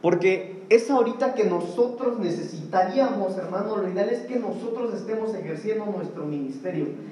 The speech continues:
El ministerio que a nosotros nos fue delegado según el apóstol Pablo es el ministerio de la reconciliación.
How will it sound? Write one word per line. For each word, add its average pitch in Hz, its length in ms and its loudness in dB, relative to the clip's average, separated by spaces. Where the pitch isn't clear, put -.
El 190 120 2
ministerio 226 720 0
que 254 80 0
a 185 60 2
nosotros 233 440 0
nos 180 140 -2
fue 214 160 0
delegado 208 500 2
según 196 280 -2
el 175 100 2
apóstol 170 560 0
Pablo 226 320 2
es 214 100 -4
el 220 100 -2
ministerio 196 560 -2
de 185 100 -2
la 160 100 -2
reconciliación. 143 840 -6